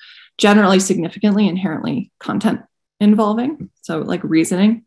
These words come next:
is inherently content involving. The second premise is semantic externalism. So this is the view that content is, uh, determined metaphysically by your relation to the environment. So your ability to think about rocks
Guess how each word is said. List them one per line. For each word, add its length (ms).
is 120
inherently 420
content 440
involving. 600
The 80
second 480
premise 600
is 360
semantic 520
externalism. 1000
So 160
this 200
is 160
the 80
view 440
that 420
content 680
is, 720
uh, 200
determined 880
metaphysically 1000
by 240
your 240
relation 600
to 140
the 120
environment. 560
So 100
your 200
ability 460
to 60
think 200
about 220
rocks 460